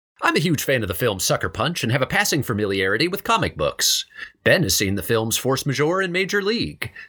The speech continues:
So we decided to combine our skills to put together an in-depth review of Zack Snyder's director's cut of Justice League.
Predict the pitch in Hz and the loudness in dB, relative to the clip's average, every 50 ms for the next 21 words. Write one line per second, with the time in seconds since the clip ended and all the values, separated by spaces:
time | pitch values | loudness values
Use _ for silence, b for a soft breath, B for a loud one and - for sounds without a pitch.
0 | B B - - 214 220 240 277 - 311 311 339 294 165 143 127 107 95 143 151 | B B 2 2 2 2 2 0 2 2 2 0 0 0 0 0 2 2 2 2
1 | 220 277 220 - 85 90 87 - - - 92 85 90 110 - - - - - - | 2 0 0 -2 -2 0 0 0 2 2 2 2 2 0 0 -2 -2 -2 -2 -2
2 | 269 - 127 117 113 113 135 139 143 156 - 254 220 156 107 95 - 107 104 87 | -2 -4 -2 0 0 0 2 0 0 0 -2 -2 0 0 0 0 2 0 -2 0
3 | 80 92 101 135 123 - - 101 101 120 - - - 101 87 90 107 110 - - | 0 0 0 0 0 0 2 2 2 2 0 -2 -2 -2 0 0 0 0 0 0
4 | 147 196 240 - - - - - 113 131 160 - - 254 240 - 277 269 262 - | -2 -2 -2 -2 -4 -4 0 0 0 0 0 -2 -4 -4 -2 0 0 0 0 0
5 | - 98 - - 85 78 69 65 69 80 - - | 0 0 0 0 0 0 0 0 -2 -4 -6 -8